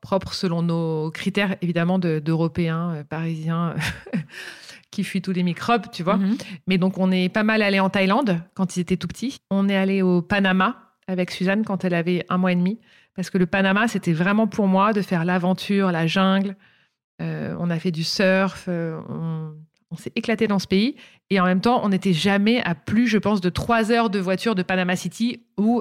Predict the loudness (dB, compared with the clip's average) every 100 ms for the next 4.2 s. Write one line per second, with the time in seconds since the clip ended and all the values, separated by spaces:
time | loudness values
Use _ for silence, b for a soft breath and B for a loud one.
0 | 2 2 4 4 4 4 4 4 4 2
1 | 2 2 2 2 2 2 2 2 -2 -4
2 | -4 -4 -4 -6 -4 -4 -2 0 0 0
3 | -2 -2 0 0 -2 -2 -2 -2 -4 -6
4 | -8